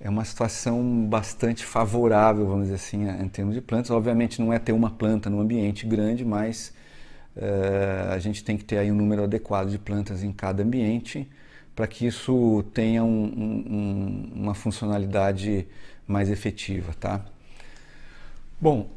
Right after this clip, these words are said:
ahn, o que que o paisagismo in-, indoor traz de benefícios físicos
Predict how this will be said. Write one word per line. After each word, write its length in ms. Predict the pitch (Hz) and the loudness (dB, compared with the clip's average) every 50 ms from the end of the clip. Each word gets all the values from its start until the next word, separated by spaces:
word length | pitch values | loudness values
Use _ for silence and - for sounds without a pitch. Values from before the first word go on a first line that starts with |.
| - - | -4 0
ahn, 760 | 127 120 120 123 120 120 120 120 120 117 113 110 110 113 - - - - - - - - - - - - - - - - - - - - - - | 2 4 4 4 4 4 4 6 6 4 4 4 2 0 -2 -6 -16 -20 -20 -20 -20 -20 -20 -20 -20 -20 -20 -20 -20 -20 -20 -20 -20 -20 -14 -8
o 80 | - 143 | -8 -8
que 260 | - - - 220 214 | -6 -2 0 0 0
que 480 | 220 - - - 196 196 190 196 - - - | -2 -4 -2 0 2 2 2 2 -2 -8 -12
o 60 | 151 | -10
paisagismo 680 | - - 160 147 139 131 147 135 123 151 156 143 143 139 | -2 2 4 4 6 6 4 2 2 2 2 4 4 4
in-, 180 | 131 135 - - - - - - | 4 2 0 -6 -16 -16 -10 -6
indoor 540 | - 139 143 123 113 120 123 131 135 127 117 | -4 -2 0 2 4 6 8 8 8 6 4
traz 400 | - - - 135 127 135 135 120 | 0 0 2 4 6 6 6 4
de 80 | 120 117 | 2 4
benefícios 640 | 127 127 127 120 - - 131 127 - - 135 - | 4 4 4 2 0 0 -2 0 0 -2 -6 -8
físicos 1040 | - - - - 135 131 131 117 104 107 - - 123 123 110 - - - - - | -8 -8 -2 2 6 6 6 6 6 2 -2 -2 -2 -2 -2 -4 -8 -14 -14 -14